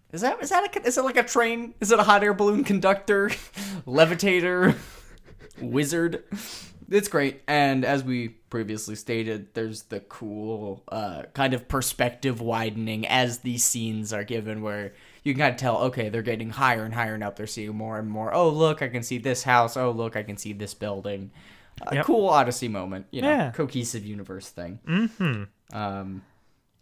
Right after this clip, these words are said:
Speaker 1: uh, Mandy, uh, comments that bowling is great exercise, which I firmly disagree with. However, it
Speaker 2: Yeah,
Speaker 1: is
Speaker 2: but
Speaker 1: a
Speaker 2: she, she's, she doesn't believe it.
Speaker 1: No, no, no, no.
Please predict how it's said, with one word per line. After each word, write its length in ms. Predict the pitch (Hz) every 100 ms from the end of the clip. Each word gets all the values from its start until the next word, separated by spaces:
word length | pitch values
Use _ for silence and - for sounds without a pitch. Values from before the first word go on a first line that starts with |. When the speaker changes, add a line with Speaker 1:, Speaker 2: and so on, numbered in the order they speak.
| -
Speaker 1:
uh, 180 | 107 107
Mandy, 680 | 107 135 151 139 143 131 -
uh, 380 | 127 117 113 95
comments 500 | - 151 139 127 120
that 200 | - 104
bowling 380 | 117 190 185 147
is 180 | 123 110
great 280 | 127 143 127
exercise, 800 | 113 - 120 - 101 71 - -
which 540 | 104 104 - - - - _ _ _ -
I 480 | 139 151 131 107 85
firmly 800 | - - - - 180 180 147 127
disagree 440 | 120 - 110 107 98
with. 320 | 95 - -
However, 500 | - 214 240 120 113 -
it 100 | 214
Speaker 2:
Yeah, 80 | 254
Speaker 1:
is 100 | 185
Speaker 2:
but 80 | 180
Speaker 1:
a 40 |
Speaker 2:
she, 300 | 160 - -
she's, 400 | 165 214 202 - -
she 220 | - - 180
doesn't 300 | 240 170 123
believe 360 | 107 143 165
it. 180 | - - -
Speaker 1:
No, 400 | 190 220 208 143
no, 240 | 147 120 104
no, 240 | 95 85
no. 240 | 123 110